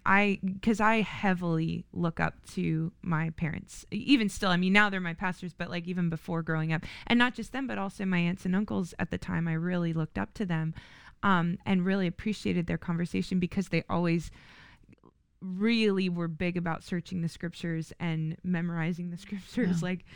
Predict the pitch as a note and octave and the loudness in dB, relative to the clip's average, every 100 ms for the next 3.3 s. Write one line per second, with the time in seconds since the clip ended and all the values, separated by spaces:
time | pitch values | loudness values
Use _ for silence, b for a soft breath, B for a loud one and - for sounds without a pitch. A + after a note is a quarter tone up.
0 | B - B3+ A3+ A3 G#3 F#3+ F3+ F#3+ F3 | B -2 2 2 0 -4 -4 -4 -4 -6
1 | F3 F3+ E3 - F#3 E3+ E3 E3 - E3 | -6 -6 -8 -8 -8 -8 -8 -10 -4 -2
2 | E3+ F#3+ F3+ - E3+ - - D#3+ D#3+ F3 | 0 0 -2 -4 -4 -2 -2 -2 -4 -4
3 | E3+ E3+ | -4 -4